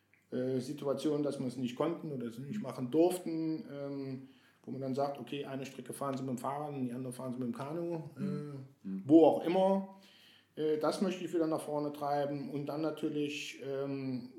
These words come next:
Speaker 1: noch mehr die Region darstellen, ähm, auch in Bezug auf Markt fünf, ähm, wo ich sage, wir leben im größten Kräuteranbaugebiet Deutschlands. Das ist hier die Region, das wissen nicht viele. Äh, hier werden etliche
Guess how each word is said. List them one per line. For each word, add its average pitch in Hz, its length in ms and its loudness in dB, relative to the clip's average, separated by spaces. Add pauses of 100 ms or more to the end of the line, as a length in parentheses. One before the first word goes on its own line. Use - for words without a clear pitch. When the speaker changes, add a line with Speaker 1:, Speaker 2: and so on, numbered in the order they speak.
(200)
Speaker 1:
noch 147 380 2
mehr 143 240 0
die 131 140 -4
Region 123 440 0
darstellen, 139 920 -2 (440)
ähm, 131 480 0
auch 143 320 0
in 135 80 -4
Bezug 131 300 -6
auf 131 160 -6
Markt 127 300 -6
fünf, 170 640 0
ähm, 143 320 -4
wo 139 100 -4
ich 123 100 -4
sage, 135 480 -2
wir 135 140 -2
leben 147 240 0
im 131 140 -2
größten 143 760 -4 (460)
Kräuteranbaugebiet 135 1200 0
Deutschlands. 180 840 -2
Das 131 180 -2
ist - 260 -8
hier 151 220 -2
die 139 120 -6
Region, 139 440 -4
das 147 160 -4
wissen 143 220 -8
nicht 127 220 -6
viele. 202 380 2 (720)
Äh, 147 380 0 (140)
hier 135 120 -6
werden 139 380 -6
etliche 143 800 -4